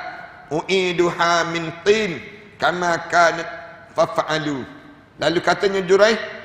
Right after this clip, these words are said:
"Jangan, jangan buat daripada emas. Buat daripada tanah je. Buat daripada tanah. Sebagaimana, sebagaimana keadaan sebelum daripada ni. Itu daripada bat-, batu-batu merah ni,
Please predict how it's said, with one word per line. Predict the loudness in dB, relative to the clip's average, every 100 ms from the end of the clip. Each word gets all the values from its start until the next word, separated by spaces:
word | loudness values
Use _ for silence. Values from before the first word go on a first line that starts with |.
| -18 -6 0
"Jangan, | 0 0 -2 -2 -2 -4
jangan | -4 -2
buat | -2 0
daripada | -2 -2 -4
emas. | -2 -2 -2 -6 -14 -18 -20 -20 -16 -2
Buat | 2 2 2 -2
daripada | -4 0 -2 0
tanah | -2 -2 -4 -2
je. | -2 -2 -10 -20 -20 -4
Buat | -2 0
daripada | -2 -2
tanah. | 0 -2 -2 -6
Sebagaimana, | 0 2 2 0 -2 -4 -8 -16 -18 -18 -6
sebagaimana | 0 2 4 4 2 0
keadaan | 2 2 4 2 0
sebelum | 0 2 4
daripada | 6 6 4
ni. | 0 -8 -14 -18 -8 4
Itu | 4 4
daripada | 0 2 4 4
bat-, | 4 2 -2 -4
batu-batu | 2 2 4 2 4 0
merah | 2 2 2
ni, | 0